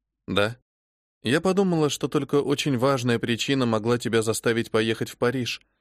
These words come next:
после того, как ты не расставался со мной в течение четырёх месяцев. Я боялась, что с тобой случилось какое-нибудь большое несчастье, или что ты поехал на свидание с другой женщиной». «Дитя».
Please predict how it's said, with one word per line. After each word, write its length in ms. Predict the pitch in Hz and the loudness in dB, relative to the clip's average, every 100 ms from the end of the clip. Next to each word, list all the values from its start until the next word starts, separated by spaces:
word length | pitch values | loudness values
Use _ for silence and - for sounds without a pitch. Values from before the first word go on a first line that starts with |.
| _ _ | _ _
после 320 | 196 180 165 | -2 0 0
того, 260 | 160 160 165 | 0 0 0
как 140 | 147 | 0
ты 120 | - | 0
не 120 | 143 131 | 0 0
расставался 600 | 123 139 117 139 135 120 | 0 0 2 2 0 -4
со 140 | 123 | -2
мной 200 | 113 123 | 0 -2
в 60 | 120 | -2
течение 460 | 120 - 127 117 | -4 -2 0 0
четырёх 400 | 113 123 123 117 | -2 -2 -2 -2
месяцев. 560 | 151 147 - - - - _ _ _ _ _ _ - | -2 -4 -4 -10 -12 -18 _ _ _ _ _ _ -4
Я 180 | 120 113 | 0 4
боялась, 460 | 110 107 113 131 123 | 4 4 4 2 -2
что 140 | 123 | -2
с 60 | - | 0
тобой 260 | 107 104 | 0 0
случилось 500 | - 123 - 123 120 | 0 -2 -2 -2 -2
какое-нибудь 480 | 123 123 120 135 127 | -2 0 0 0 0
большое 420 | 120 117 135 131 | 0 0 0 0
несчастье, 680 | 135 120 - 151 - - - _ _ _ _ - | 0 0 2 0 -2 -8 -12 _ _ _ _ -2
или 240 | 170 220 | 2 2
что 180 | - 220 | 2 0
ты 100 | 214 | 2
поехал 380 | 170 151 165 185 | 2 2 0 -2
на 100 | 175 | 0
свидание 540 | 170 120 127 165 160 | 0 0 0 0 -2
с 60 | 156 | -2
другой 360 | 156 147 147 | -2 0 0
женщиной». 600 | 127 110 104 117 110 117 _ _ _ _ _ _ - | 2 0 -2 -6 -8 -10 _ _ _ _ _ _ -8
«Дитя». 680 | 113 110 104 131 127 113 | -4 -2 -2 2 2 0